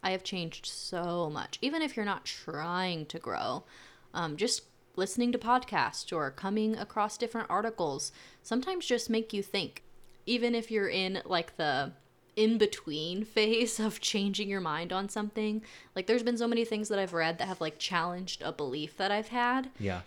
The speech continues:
Speaker 1: And it's important to share those thoughts with your spouse. Don't wait until you've already made up your mind about something to talk about it. Talk about it with them, even if you are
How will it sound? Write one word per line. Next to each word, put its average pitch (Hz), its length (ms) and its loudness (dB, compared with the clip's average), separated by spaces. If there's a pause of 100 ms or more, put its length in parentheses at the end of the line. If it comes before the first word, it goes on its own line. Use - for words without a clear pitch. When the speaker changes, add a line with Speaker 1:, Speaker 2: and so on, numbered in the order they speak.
(100)
Speaker 1:
And 196 360 0 (120)
it's 196 180 0
important 254 580 4
to 254 120 0
share 214 520 2
those 185 380 0
thoughts 180 400 2
with 185 180 -4
your 180 100 -4
spouse. - 560 0 (840)
Don't 214 340 4
wait 202 360 4
until 185 580 2 (360)
you've 190 180 0
already 196 260 4
made 185 260 0
up 180 140 0
your 175 120 -2
mind 180 260 0
about - 220 2
something 170 360 -6
to 165 80 -8
talk - 320 0
about 131 280 0
it. - 200 -6
Talk 196 280 0
about 180 240 2
it - 120 -2
with 175 260 -4
them, 160 240 -6
even 175 340 -2
if 156 180 -10
you 175 180 -2
are 143 360 0